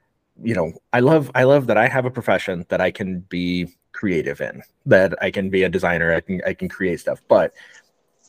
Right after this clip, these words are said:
I'm not creating for myself, I'm creating for somebody else. So I always am trying to find some other outlet to be creative, whether that's writing, whether that's producing music, whether that's,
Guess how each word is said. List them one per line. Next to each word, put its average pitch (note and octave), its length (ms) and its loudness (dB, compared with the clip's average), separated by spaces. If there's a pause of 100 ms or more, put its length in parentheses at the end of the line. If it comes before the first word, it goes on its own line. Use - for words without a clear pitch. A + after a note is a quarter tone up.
(140)
I'm A#2+ 60 -4
not G2 160 0
creating G2 320 2
for - 100 -16
myself, F#2+ 460 6
I'm F#2+ 100 -4
creating F2+ 240 -2
for G#2 80 -8
somebody F2 400 -2
else. E2 240 -2
So F2 540 2
I G#2+ 100 2
always G#2+ 380 0
am G2 140 -8
trying F#2+ 320 -4
to F#2+ 60 -4
find F2+ 280 -4
some E2 180 -10
other F#2+ 320 -2
outlet F#2+ 440 0
to G#2 100 -4
be E2+ 360 -4 (300)
creative, F2 480 -2
whether D#2+ 200 -2
that's E2 280 -2 (240)
writing, F2 460 2
whether D#2+ 120 -2
that's D#2 140 -2
producing E2+ 400 -2
music, D#2+ 420 -2
whether D2+ 200 -2
that's, D#2+ 380 -6